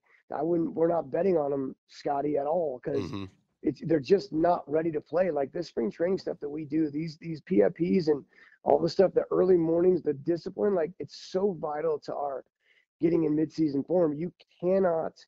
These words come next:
Speaker 1: duplicate any of this at home. I don't care. That's why they try to do that second spring training. Um, because at home, we just kinda, you know, show up to wherever we go. We throw our shoes on,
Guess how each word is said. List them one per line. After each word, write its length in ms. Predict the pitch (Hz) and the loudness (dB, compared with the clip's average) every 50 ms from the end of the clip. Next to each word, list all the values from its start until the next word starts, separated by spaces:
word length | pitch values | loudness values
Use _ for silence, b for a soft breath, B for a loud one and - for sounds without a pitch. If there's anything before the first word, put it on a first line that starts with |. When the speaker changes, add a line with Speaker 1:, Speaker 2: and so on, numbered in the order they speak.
| _ _ _ _ _ _ _ _ - - | _ _ _ _ _ _ _ _ -14 -4
Speaker 1:
duplicate 640 | - 165 196 - - - 160 - - 156 151 147 - - | -2 0 0 0 2 0 0 0 0 -2 -4 -4 -4 -2
any 220 | 143 151 160 160 | -2 0 2 4
of 80 | 151 131 | 4 4
this 200 | 135 143 131 - | 4 2 0 -2
at 100 | 139 127 | -6 -4
home. 220 | 135 156 143 131 | -2 -2 -2 -2
I 80 | 120 120 117 - | -4 -6 -2 0
don't 220 | 160 160 151 - | 0 0 0 0
care. 220 | - 156 156 151 143 | -2 0 0 2 0
That's 180 | 156 156 - | 0 0 2
why 100 | - 175 | 4 4
they 100 | 165 160 | 4 4
try 160 | 139 - 156 143 | 2 0 -2 -6
to 60 | 135 | -6
do 160 | 123 139 147 | -6 -6 -6
that 160 | 143 135 123 | -4 -6 -6
second 240 | - 139 135 131 127 | -8 -8 -8 -8 -8
spring 200 | - - 135 127 | -6 -6 -6 -4
training. 300 | 117 131 147 147 135 123 - b b b b b b b b - | -2 0 0 0 0 -2 -6 b b b b b b b b 2
Um, 460 | 147 143 139 131 127 123 120 - - _ _ _ _ _ _ - | 2 2 2 2 0 -2 -4 -6 -10 _ _ _ _ _ _ 2
because 240 | 180 180 214 185 | 4 4 4 4
at 60 | 185 175 | 2 2
home, 240 | 190 208 202 180 | 2 4 4 4
we 80 | 175 180 | 2 0
just 160 | 175 165 - | -4 -4 -4
kinda, 240 | 185 175 170 160 151 | -2 -2 -2 -2 -2
you 80 | 151 156 | -4 -4
know, 140 | 156 147 135 | -4 -6 -6
show 200 | - - 156 160 | -4 -4 -2 -2
up 100 | 151 - | -2 -4
to 80 | - 143 | -6 -4
wherever 240 | 151 156 151 147 151 | -4 -4 -4 -6 -8
we 160 | 143 143 139 | -8 -8 -6
go. 200 | 143 147 147 147 | -4 -2 -2 -2
We 100 | 143 139 | -2 -2
throw 120 | 147 147 | -2 -2
our 140 | 151 147 139 | -2 -4 -4
shoes 260 | - - 156 156 139 | -4 -4 -2 -2 -2
on, 300 | 151 147 147 147 143 135 | -2 -2 -2 -2 -4 -6